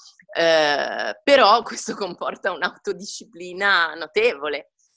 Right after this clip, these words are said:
che da una parte può anche essere un vantaggio, dall'altra ogni tanto, insomma, siamo un po' schiacciati, anche perché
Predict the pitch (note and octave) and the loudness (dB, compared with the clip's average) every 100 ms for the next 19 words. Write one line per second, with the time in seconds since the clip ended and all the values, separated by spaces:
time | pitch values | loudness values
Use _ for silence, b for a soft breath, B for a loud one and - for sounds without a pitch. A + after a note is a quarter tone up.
0 | - C#3+ D#3 F3+ F#3+ F3+ F#3+ - E3+ D#3+ | -10 -4 0 0 2 2 2 -4 -6 -8
1 | D#3 D#3 - D#3+ D#3 D#3 D#3+ E3+ F3+ D#3+ | -8 -10 -10 -12 -8 -8 -6 0 2 2
2 | D#3 D3+ E3+ F#3+ D3 D#3+ - E3+ D3 D3 | -2 -4 -2 2 2 0 -6 -8 -8 -14
3 | - D3+ D#3+ E3 F#3 E3+ D#3 C#3+ - C#3+ | -6 -4 -4 -10 -8 -6 -6 -8 -16 -20
4 | C3+ - D3 D3 - D3 - C#3+ - E3 | -18 -12 -12 -10 -12 -10 -6 -6 -2 2
5 | D#3+ C3+ - C#3 D#3 D3+ D#3 - D3 C#3 | 2 2 -8 -14 -12 -10 -10 -8 -8 -10